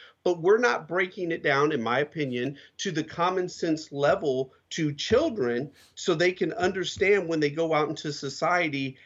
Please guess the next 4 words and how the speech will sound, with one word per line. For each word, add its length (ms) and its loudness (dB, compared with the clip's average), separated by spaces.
how 760 0
life 420 0
really 340 -2
works. 580 -4